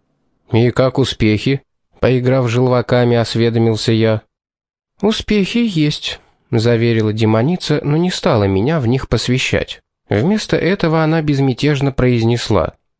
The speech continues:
"Но пока нам лучше вернуться к более важному", и практически без запинки продолжила:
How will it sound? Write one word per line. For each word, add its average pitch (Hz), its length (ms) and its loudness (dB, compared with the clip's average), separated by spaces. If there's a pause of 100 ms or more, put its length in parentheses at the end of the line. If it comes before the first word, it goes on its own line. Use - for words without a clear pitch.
(380)
"Но 214 240 0
пока 226 320 0
нам 196 220 0
лучше 180 280 -2
вернуться 160 520 -2
к 139 100 -2
более 226 360 0
важному", 104 600 0 (280)
и 87 100 -2
практически 170 680 -2
без 131 200 0
запинки 113 540 0
продолжила: 107 800 0